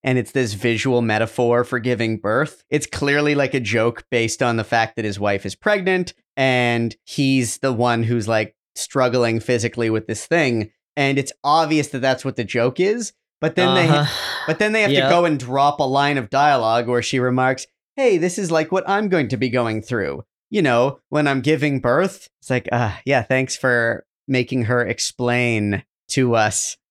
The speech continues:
Speaker 2: There's a weird throw line in episode six where, like, for some reason, like, she is really concerned about how he's going to handle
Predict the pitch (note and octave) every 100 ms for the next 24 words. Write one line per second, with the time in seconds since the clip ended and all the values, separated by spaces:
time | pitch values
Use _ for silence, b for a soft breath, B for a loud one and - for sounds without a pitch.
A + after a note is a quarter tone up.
0 | _ F#3+ G3 G#3 F3 E3+ F3+ E3+ - D3+
1 | D3 C3 A#2+ A2+ A2 A2 A2 - A#2 G#2+
2 | - A#2+ A#2+ - - A#2+ C#3 A#2+ B2 C3+
3 | - C#3 - E3 E3 D#3+ D#3 D#3+ C3 C3
4 | B2 A#2 - - - D3+ E3 C#3+ A#2+ B2
5 | B2 D3+ D3 - C#3 - C3+ C3+ A#2 A2
6 | A2+ G#2+ - C3 B2 - - G3 A3+ F#3
7 | C#3+ - C3 C3 B2+ B2+ B2 B2 C3+ B2+
8 | A2+